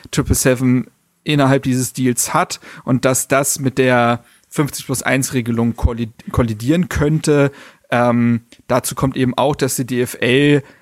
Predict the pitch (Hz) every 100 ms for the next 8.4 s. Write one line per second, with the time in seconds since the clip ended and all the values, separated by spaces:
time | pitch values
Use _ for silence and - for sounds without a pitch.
0 | _ 139 - 139 135 - 143 139 127 107
1 | 131 135 131 127 _ - 123 - 185 -
2 | - 143 - 143 135 - 135 117 123 123
3 | 123 120 117 113 - _ _ - 113 117
4 | 131 139 123 123 104 113 135 135 143 123
5 | _ - 127 135 147 160 - 143 - 143
6 | 135 - 123 127 - - _ _ - 135
7 | 139 147 165 - 131 127 135 123 127 139
8 | 113 127 135